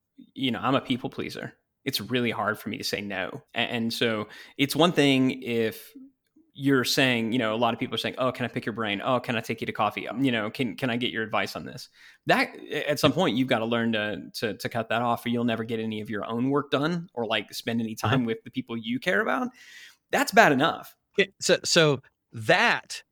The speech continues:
Speaker 2: is also, though, a perfect not now opportunity
Speaker 1: Yeah.
Speaker 2: because tho-, because the way, to me, the, the presentation there is our consulting for equity play, right? Which is,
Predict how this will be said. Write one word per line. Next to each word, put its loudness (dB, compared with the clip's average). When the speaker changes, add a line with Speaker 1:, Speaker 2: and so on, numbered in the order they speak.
Speaker 2:
is 4
also, 6
though, 4
a 0
perfect 0
not -2
now 0
opportunity -2
Speaker 1:
Yeah. 4
Speaker 2:
because 0
tho-, 2
because 4
the 4
way, 6
to 0
me, 6
the, 2
the 2
presentation 2
there 6
is 4
our 4
consulting -4
for -2
equity 0
play, -2
right? 2
Which -2
is, -2